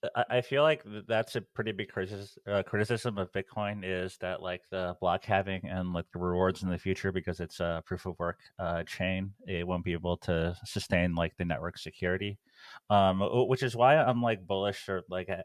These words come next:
at least, um, like, i-, investing in or, or pumping stuff that uses Bitcoin outside of, like, peer-to-peer transactions. So, like, what, what stuff I talked about earlier, the bip three hundred, um, side chains,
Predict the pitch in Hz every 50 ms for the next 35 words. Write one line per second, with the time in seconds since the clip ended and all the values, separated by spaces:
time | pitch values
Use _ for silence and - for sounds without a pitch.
0 | - 98 - 95 92 92 95 92 - - - _ - 92 92 87 87 87 82 87
1 | 85 82 - _ _ - - _ - - _ - 95 95 - 87 110 - 104 110
2 | 98 95 98 - - 98 95 92 92 90 90 87 90 87 87 90 - - 92 90
3 | - - 95 90 - 92 87 87 87 90 - - - - _ _ _ - 107 -
4 | - - 101 90 90 - - - 92 87 - - 85 90 95 95 92 92 92 87
5 | 82 - 92 87 - _ - - 90 87 87 85 85 85 82 82 - - - -
6 | - - 95 95 87 - - - 85 82 85 82 90 85 80 - 85 82 82 82
7 | - _ _ _ _ _ _ _ _ _ - - 101 95 87 92 - - 92 90
8 | 85 85 87 87 87 - - - 95 92 90 85 85 78 80 85 - - - 87
9 | 90 92 87 - - - 80 82 80 78 _ _ _ 180 - _ - - 95 76
10 | 73 90 85 85 - - 90 - 85 90 87 - _ - 92 87 - - 85 85
11 | 82 85 82 - - 92 85 87 87 82 85 87 82 - 82 - 78 - - 92
12 | - _ _ - 98 85 90 90 90 87 87 90 90 85 - 85 87 85 85 87
13 | 87 - - - - - 92 87 95 - - - 95 95 92 95 -